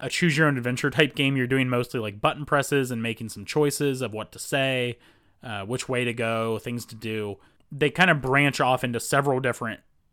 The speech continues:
directions where, you know, all the characters can die, none of the characters can die, one or two of the characters can die, different situations play out, and all your choices pretty much matter. So those, that's a good series of games, and House of Ashes in particular is the best one. So that's about all I have on horror games.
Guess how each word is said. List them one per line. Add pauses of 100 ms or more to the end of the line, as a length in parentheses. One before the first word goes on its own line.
(160)
directions
where, (120)
you
know,
all
the
characters
can
die,
none
of
the
characters
can
die,
one
or
two
of
the
characters
can
die,
different
situations
play
out, (120)
and
all
your
choices
pretty
much
matter.
So
those,
that's
a
good
series
of
games, (260)
and
House
of
Ashes
in
particular
is
the
best
one. (260)
So (300)
that's
about
all
I
have
on
horror
games.